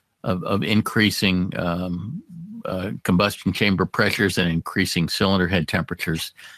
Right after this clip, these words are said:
And we've had a few problems with those systems, um,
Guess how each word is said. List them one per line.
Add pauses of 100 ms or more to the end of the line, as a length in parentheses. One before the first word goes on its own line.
(380)
And
we've
had (160)
a
few
problems
with
those
systems, (360)
um,